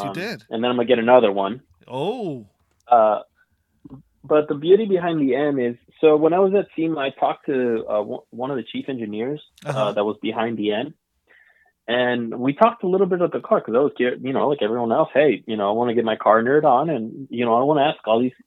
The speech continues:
Speaker 2: you know, little trivial questions, questions that most people won't ask." But
Speaker 1: Mm-hmm.
Speaker 2: engineers kind of will say yes, but no, kind of do that, that political yes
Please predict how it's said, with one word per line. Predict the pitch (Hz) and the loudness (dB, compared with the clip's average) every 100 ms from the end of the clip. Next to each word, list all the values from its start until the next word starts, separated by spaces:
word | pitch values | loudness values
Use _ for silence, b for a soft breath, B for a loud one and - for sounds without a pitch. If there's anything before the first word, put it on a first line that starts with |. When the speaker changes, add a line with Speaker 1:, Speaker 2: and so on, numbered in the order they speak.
| _ - | _ -4
Speaker 2:
you | 143 | 0
know, | 104 | 2
little | 113 117 110 b b b b | 2 2 -2 b b b b
trivial | - 147 139 | 4 8 8
questions, | - 180 - 107 | 8 2 2 -4
questions | - 143 - 123 | 2 2 2 4
that | 117 104 | 4 4
most | 117 131 139 | 2 2 2
people | 131 123 113 | 0 2 2
won't | 113 | 2
ask." | 131 208 107 - _ - | 2 2 -2 -12 _ -2
But | 104 101 | 0 0
Speaker 1:
Mm-hmm. | 131 123 | -6 -4
Speaker 2:
engineers | 131 131 127 160 147 - | 0 4 6 6 6 2
kind | 143 143 | 2 2
of | 123 | 6
will | 135 131 | 4 6
say | 139 | 2
yes, | 110 127 143 - | 4 2 2 0
but | 113 | -2
no, | 107 110 131 | 2 4 4
kind | 139 113 | 2 -4
of | 104 | -2
do | 120 | 0
that, | 104 - _ _ _ - | 0 -2 _ _ _ -2
that | 107 104 - | 2 2 2
political | 127 127 139 139 139 123 117 | 4 8 8 6 6 6 6
yes | 113 113 127 | 6 6 6